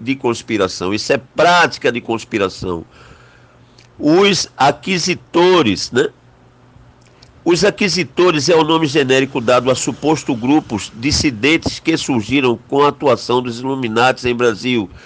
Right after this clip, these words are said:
Sua origem está quase sempre relacionada à renúncia de Jânio Quadros, o presidente que renunciou por não aguentar o peso das forças terríveis,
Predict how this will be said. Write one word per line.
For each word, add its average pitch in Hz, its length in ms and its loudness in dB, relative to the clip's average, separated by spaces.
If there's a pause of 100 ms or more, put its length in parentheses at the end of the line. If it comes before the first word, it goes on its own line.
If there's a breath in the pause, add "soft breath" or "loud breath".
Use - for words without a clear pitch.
(320 loud breath)
Sua 185 340 0
origem 165 420 2
está 156 320 0
quase 147 460 0
sempre 147 380 -2
relacionada 117 720 2
à 113 60 2
renúncia 123 480 0
de 107 120 -4
Jânio 101 300 -2
Quadros, 131 640 0 (240 loud breath)
o 139 100 -4
presidente 151 500 0
que 156 100 0
renunciou 135 500 0
por 120 200 -2
não 131 240 2
aguentar 113 520 0
o 113 80 0
peso 117 400 -4
das 110 180 0
forças 117 460 -6
terríveis, 110 640 -2